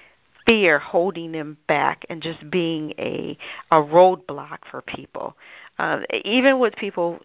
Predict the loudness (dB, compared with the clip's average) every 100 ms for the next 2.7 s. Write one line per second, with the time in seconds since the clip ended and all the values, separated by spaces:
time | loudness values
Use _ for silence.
0 | -20 -6 -6 -6 -10 -8 -8 -6 -4 -2
1 | -2 0 -2 -2 -2 -2 -4 -10 -6 -2
2 | -2 -2 -2 -2 -4 -6 -10